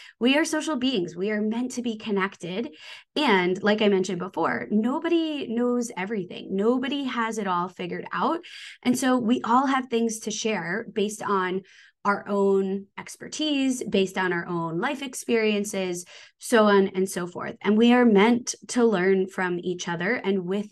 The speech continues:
each other along the way. So I know that you're capable. You're absolutely capable. And you, you just can't know it all at the same time. You can't,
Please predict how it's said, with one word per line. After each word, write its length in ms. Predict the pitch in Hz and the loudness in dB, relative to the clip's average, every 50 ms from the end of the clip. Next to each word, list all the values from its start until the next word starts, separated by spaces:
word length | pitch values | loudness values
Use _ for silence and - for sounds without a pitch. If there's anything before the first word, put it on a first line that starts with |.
| - - | -10 -8
each 280 | 196 170 175 - - | -6 -6 -6 -4 -4
other 320 | 165 156 165 160 156 156 - | -4 -4 -2 -2 -4 -4 -4
along 340 | - 180 170 170 165 165 165 | -4 -2 0 0 0 0 0
the 80 | 165 165 | -2 -2
way. 320 | 180 175 - - - - _ - - - - - - - - | -4 -6 -6 -10 -14 -18 _ -20 -20 -20 -18 -20 -20 -14 -2
So 420 | - 269 254 233 220 220 - - - _ _ _ _ _ _ _ _ _ _ _ - - | 4 8 8 10 8 8 4 -4 -16 _ _ _ _ _ _ _ _ _ _ _ -2 2
I 100 | 240 240 | 6 6
know 260 | 226 220 214 240 269 | 6 8 6 6 6
that 160 | 277 240 - | 4 2 2
you're 140 | 190 202 180 | 0 -2 -2
capable. 640 | 180 196 170 170 - 175 175 - 151 156 - 240 - _ _ _ _ | -2 -2 -4 -4 -4 -10 -12 -12 -12 -12 -12 -12 -14 _ _ _ _
You're 180 | - 214 233 226 220 | 2 4 4 4 4
absolutely 680 | 226 269 262 - - 240 226 226 302 359 359 370 185 | 0 0 2 4 6 6 6 8 6 6 6 4 2
capable. 640 | 175 - 190 175 175 185 175 - - - - - - - | 2 2 0 -2 0 -2 -6 -6 -6 -8 -8 -8 -4 4
And 440 | - 330 320 214 185 180 196 202 196 - - | 6 8 8 8 8 6 4 2 0 -2 -4
you, 260 | - 226 254 262 262 - - | 2 2 2 2 2 0 2
you 160 | 220 247 262 | 4 4 4
just 240 | - 294 269 - - | 4 2 -2 -4 -4
can't 380 | - - 294 320 294 - - 202 | -2 2 2 2 2 2 2 4
know 240 | 214 262 - 349 | 4 6 8 6
it 80 | 294 185 | 6 4
all 240 | 180 151 147 - - - | 2 0 -4 -6 -4 -2
at 180 | 196 185 185 - | -2 -2 -4 -4
the 80 | - 175 | -8 -4
same 260 | - 190 180 175 175 | 2 2 4 4 2
time. 320 | 175 - 185 175 - - | 2 0 -2 -2 -2 -4
You 140 | - 196 185 | -2 -2 -2
can't, 360 | 180 - - 269 285 285 - | -4 -4 -4 -2 -2 -2 -4